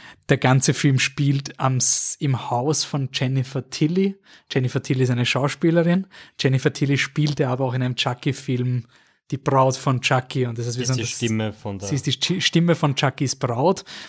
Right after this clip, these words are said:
Speaker 1: Und Chuckys Braut, gesprochen von Jennifer Tilly, will jetzt in den Körper von Jennifer Tilly, der Schauspielerin. Also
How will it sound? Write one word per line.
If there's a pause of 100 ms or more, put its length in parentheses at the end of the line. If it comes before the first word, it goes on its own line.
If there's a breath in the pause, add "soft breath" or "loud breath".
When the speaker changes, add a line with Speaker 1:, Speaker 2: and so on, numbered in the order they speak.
Speaker 1:
Und
Chuckys
Braut,
gesprochen
von
Jennifer
Tilly,
will
jetzt
in
den
Körper
von
Jennifer
Tilly,
der
Schauspielerin. (340 loud breath)
Also